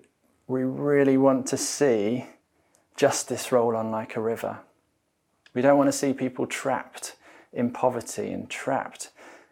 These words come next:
in, uh, modern day slavery. That is what is part of what being a compassionate church looks like. 'Cause Desmond Tutu said,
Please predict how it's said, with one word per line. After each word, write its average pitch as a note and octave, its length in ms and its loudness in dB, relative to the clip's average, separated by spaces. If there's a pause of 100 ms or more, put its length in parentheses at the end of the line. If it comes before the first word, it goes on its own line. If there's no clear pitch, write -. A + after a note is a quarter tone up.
(160)
in, G#2 420 -2
uh, G2+ 320 -2
modern A#2+ 400 -2
day A2 220 0
slavery. G#2 760 -4 (1700)
That C#3 260 6
is A2+ 120 -4
what A#2+ 280 2 (640)
is C3 140 -4
part D3 400 0
of A#2+ 120 -6
what A2 220 0
being G#2+ 220 -4
a G#2 60 -10
compassionate - 640 -8
church - 540 -8 (140)
looks - 280 -6
like. G2 220 -8 (1300)
'Cause - 140 -10
Desmond D#3 460 6
Tutu E3 480 4
said, G#2+ 380 4